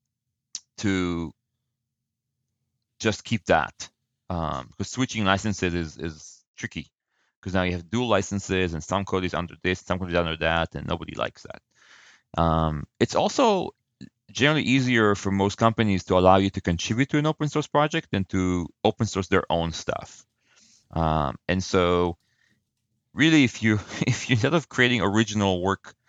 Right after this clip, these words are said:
you are doing a fork or, uh, contributing something else, um, the legal stuff within big companies becomes much, much simpler to manage.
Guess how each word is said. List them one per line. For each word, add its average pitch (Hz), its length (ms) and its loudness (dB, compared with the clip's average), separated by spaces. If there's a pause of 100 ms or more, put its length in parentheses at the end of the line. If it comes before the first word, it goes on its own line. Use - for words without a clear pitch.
(280)
you 95 260 4
are 85 360 4 (160)
doing 98 240 2
a 87 40 -2
fork 98 580 0
or, 82 520 -2
uh, 71 360 -4
contributing 101 420 0
something 90 300 -2
else, 87 440 0
um, 69 320 -6 (160)
the 92 140 0
legal 139 260 0
stuff 90 300 -2
within 90 420 -4
big 104 140 -4
companies 92 340 -2
becomes 85 380 -4
much, 95 260 -4
much 90 220 -6
simpler - 400 -6 (400)
to - 100 -12
manage. 71 480 -8